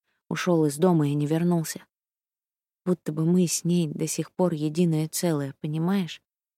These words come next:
Крупинка её осталась во мне.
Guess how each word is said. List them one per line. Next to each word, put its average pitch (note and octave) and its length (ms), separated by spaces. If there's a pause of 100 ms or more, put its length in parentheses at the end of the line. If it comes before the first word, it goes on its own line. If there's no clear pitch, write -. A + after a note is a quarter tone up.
(560)
Крупинка D#3+ 580
её D3+ 300
осталась D3 520
во C#3 120
мне. C#3+ 340